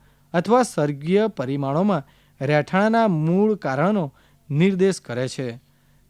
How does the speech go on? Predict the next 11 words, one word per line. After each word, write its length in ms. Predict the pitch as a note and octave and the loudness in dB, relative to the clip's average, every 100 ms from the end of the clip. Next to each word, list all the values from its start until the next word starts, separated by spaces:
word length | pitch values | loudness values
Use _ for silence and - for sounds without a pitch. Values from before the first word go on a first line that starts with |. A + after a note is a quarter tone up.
| _ _ | _ _
પ્રિય 200 | - D#3 | -6 -4
મિત્ર, 440 | A#2+ A2 - A#2+ A2+ - _ _ _ | -4 -8 -12 -16 -16 -20 _ _ _
સંત 380 | - - G3 A#3+ | -8 2 2 2
પાઉલના 460 | - A3 A3+ A#3 A#3+ | 2 4 4 4 2
બધા 400 | F3+ C3+ C#3 F#3 | 0 -2 -2 -2
જ 80 | G#3+ | -2
પત્રોની 500 | F3 D3 D#3+ F3+ D3+ | -6 -6 -4 -2 -2
જેમ 340 | D3+ G3 E3 - _ _ _ _ | -2 -2 -4 -10 _ _ _ _
આ 140 | - E3+ | -2 0
પત્રમાં 460 | F#3 F3 E3 D#3+ | 0 0 2 2
પણ 180 | D#3+ G#3+ | 2 -2